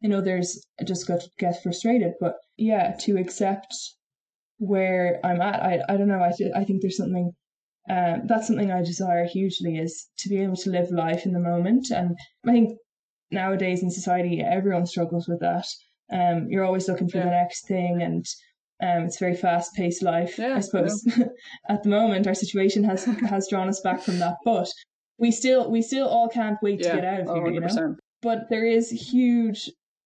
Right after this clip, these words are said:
Speaker 1: I think if, if everyone in the world learned to just accept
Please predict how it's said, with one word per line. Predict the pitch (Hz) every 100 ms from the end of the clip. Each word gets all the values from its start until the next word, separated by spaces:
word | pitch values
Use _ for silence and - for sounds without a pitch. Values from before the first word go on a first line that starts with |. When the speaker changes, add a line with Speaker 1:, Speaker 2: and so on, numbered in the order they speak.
| _
Speaker 1:
I | - 233
think | 226 208
if, | 208 - _
if | - 208 - _ -
everyone | 214 247 240 220 208
in | 202
the | 196
world | 196 196 190 -
learned | 196 196 190
to | 202 185
just | 180 175
accept | 190 - 190 196